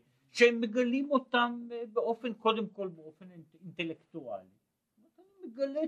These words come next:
תופעות. אחרי שאני מגלה את התופעות, אני מגיע למסקנה שפלוני או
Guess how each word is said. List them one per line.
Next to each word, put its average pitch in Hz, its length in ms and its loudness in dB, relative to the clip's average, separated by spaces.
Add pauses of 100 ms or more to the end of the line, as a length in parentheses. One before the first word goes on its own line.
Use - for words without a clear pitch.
תופעות. 180 600 -4 (480)
אחרי 185 400 12
שאני 214 280 12
מגלה 151 440 4
את 185 120 0
התופעות, 123 680 -4 (340)
אני 175 200 -10
מגיע 208 400 -18
למסקנה 226 920 0 (360)
שפלוני 185 760 6
או 156 100 -8